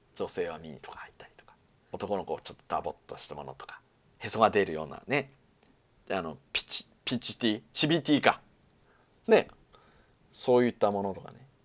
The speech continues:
すげえ、ショートスカートみたいなとかね。<laughs> まあ、そのファッションの話はいいっすわ。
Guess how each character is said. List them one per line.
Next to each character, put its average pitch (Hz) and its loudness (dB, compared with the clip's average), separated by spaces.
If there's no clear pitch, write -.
す - -6
げ 113 0
え、 - 4
シ - 2
ョ 107 8
ー - 0
ト 95 2
ス - -4
カ - -2
ー - -2
ト - -18
み - -20
た - -16
い - -20
な - -20
と - -10
か - -14
ね。 - -12
<laughs> - -10
ま 156 12
あ、 - 12
そ 156 12
の 147 12
フ 131 8
ァ 196 12
ッ 190 10
シ 175 8
ョ 160 12
ン - 8
の 120 6
話 113 6
は 107 8
い 104 6
い 104 2
っ - -2
す - -2
わ。 - -4